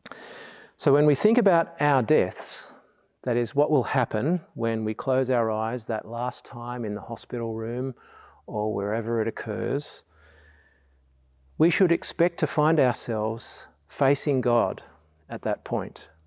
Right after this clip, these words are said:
And we should expect there to be a sorting, and then a waiting with Christ or apart from him, and then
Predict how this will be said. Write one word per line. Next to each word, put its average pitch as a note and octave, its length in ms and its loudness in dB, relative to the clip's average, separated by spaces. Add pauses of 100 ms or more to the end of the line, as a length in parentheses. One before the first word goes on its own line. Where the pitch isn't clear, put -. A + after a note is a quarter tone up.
(440)
And B2 100 2
we C3 80 4
should B2+ 200 -2
expect - 580 -4
there C3+ 260 2 (300)
to C3 100 -4
be B2+ 140 0
a A#2+ 80 -2
sorting, A2+ 640 -4 (1080)
and B2+ 180 2
then D#3 480 4
a B2+ 120 -2
waiting B2 640 -2 (580)
with C3 200 0
Christ D3 560 -2
or A#2 140 -6
apart A#2+ 360 -4
from G#2+ 200 -6
him, G#2 320 -14 (720)
and B2 220 0
then E3 400 0